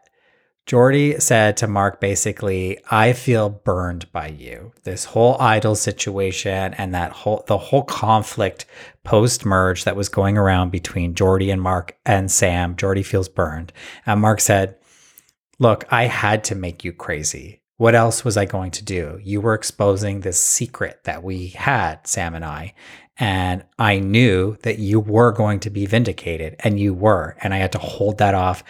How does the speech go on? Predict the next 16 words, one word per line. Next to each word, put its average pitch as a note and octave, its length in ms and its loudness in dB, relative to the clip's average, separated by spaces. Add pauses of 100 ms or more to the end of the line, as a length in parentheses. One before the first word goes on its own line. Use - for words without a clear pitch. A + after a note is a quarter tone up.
(180)
as A2+ 180 2
long G2 280 2
as F#2 100 0
I F#2+ 120 2
possibly - 500 -4
could." B2+ 400 2 (280)
And A2 140 -6
then G#2 80 -4
he G2+ 60 -4
says, F#2+ 340 -6
"I'm F#2+ 240 -4
sorry F2+ 840 2 (160)
that F#2+ 160 -6
I F2+ 100 -6
did E2+ 260 -12
that." E2 320 -16